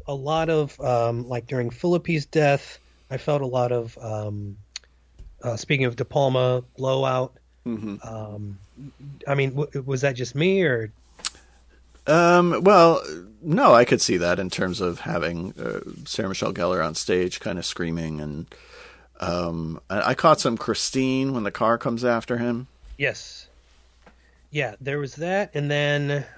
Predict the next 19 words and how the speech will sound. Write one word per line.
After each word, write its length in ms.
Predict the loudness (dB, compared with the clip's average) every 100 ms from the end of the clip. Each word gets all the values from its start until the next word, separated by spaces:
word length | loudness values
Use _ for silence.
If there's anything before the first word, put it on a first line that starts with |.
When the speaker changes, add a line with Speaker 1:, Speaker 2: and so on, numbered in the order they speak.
| -16
Speaker 1:
oh, 100 | -14
I 60 | -12
had 180 | -10 -4
another 280 | -2 0
one, 140 | 0 0
I 60 |
can't 220 | -4 -8 -4
remember. 400 | -2 2 0 -2 -18 -20 _ -4
Uh, 300 | 2 4 4
but 200 | 2 0 -4 -2
there 220 | 4 4
were 60 | 2
some 300 | 0 0 0
shots 600 | -2 0 0 0 -4 -2
that 260 | 0 0 -2
I, 340 | -4 -4 -6 -6
I 120 | -6
appreciated, 1040 | -6 -6 -6 -4 0 2 2 2 0 -4 -8 _ _ _ _ _ _
uh, 500 | -8 -6 -2 -2 -2